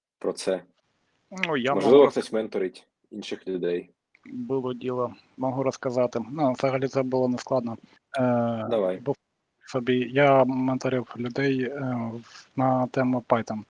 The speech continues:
Speaker 2: Був собі такий препод, комусь в Московському інституті преподавав, ну, це був дві тисячі дев'ятнадцятий рік. Популярне його відео було про те, як, е,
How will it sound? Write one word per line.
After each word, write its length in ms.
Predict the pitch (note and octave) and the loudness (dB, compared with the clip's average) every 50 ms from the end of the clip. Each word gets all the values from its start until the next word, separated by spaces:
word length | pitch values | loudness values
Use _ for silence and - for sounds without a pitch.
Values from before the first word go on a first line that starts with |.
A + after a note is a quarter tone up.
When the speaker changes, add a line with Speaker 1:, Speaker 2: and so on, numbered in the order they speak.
| _ _ | _ _
Speaker 2:
Був 180 | - D3+ C3 - | -4 -4 -4 -4
собі 280 | - - C#3+ A#2+ C#3 B2+ | -6 -6 -2 -2 -2 -2
такий 380 | - - - - - B2+ A#2+ - | -2 -6 -8 -6 -6 -6 -4 0
препод, 460 | - D3 D3+ C#3+ - - A#2+ - - | 2 4 4 4 4 0 -2 -2 -4
комусь 340 | - - C3 C3 - - - | -8 -8 -8 -8 -10 -8 -8
в 20 | |
Московському 480 | B2 A2+ - - B2+ A#2 - - B2+ A#2+ | -8 -8 -4 -4 -6 -6 -4 -6 -6 -6
інституті 680 | A2+ - - C3 - - B2+ - - A#2+ A2+ A2 A2 G#2 - | -6 -6 -8 -6 -4 -4 -6 -4 -4 -4 -2 -2 -4 -6 -8
преподавав, 600 | - - B2 - - A#2 B2+ C3 D3+ D3 C#3 A#2+ - _ - | -10 -10 -8 -6 -6 -4 -2 -2 0 0 -2 -4 -6 _ -16
ну, 220 | F3+ E3+ F3 B2+ | -10 -8 -8 -6
це 120 | - - | -6 -6
був 200 | B2+ B2 A#2+ A#2+ | -6 -6 -6 -6
дві 100 | A#2 A#2+ | -6 -8
тисячі 280 | A2+ - B2 G#2+ - B2+ | -8 -6 -6 -6 -6 -6
дев'ятнадцятий 520 | A#2+ A#2+ A#2+ - - G#2+ G2 - - - | -4 -4 -6 -4 -4 -8 -8 -8 -10 -12
рік. 80 | A2+ G2+ - _ - - _ _ | -12 -12 -12 _ -20 -20 _ _
Популярне 640 | _ - D#3+ - F3+ E3+ E3+ D#3+ D3 D3 D#3 D3+ D3+ | _ -2 2 4 6 8 8 8 8 6 4 6 6
його 280 | D3 C#3+ C3 D3+ D3+ | 6 6 6 4 4
відео 340 | D3+ F3+ G3+ E3+ D3 C#3+ C3+ | 4 4 4 6 6 6 6
було 320 | B2+ B2+ C3 B2 B2+ B2 A#2 - _ | 4 4 2 2 2 2 0 -2 _
про 140 | - C3+ C#3 | -4 -4 -2
те, 180 | - - D3 | 0 2 2
як, 240 | C3+ B2 A#2+ - - - | 2 0 -2 -4 -4 0
е, 460 | C3+ C3 C3 B2+ B2+ B2 B2 B2 A#2 | 2 2 4 4 4 4 2 2 0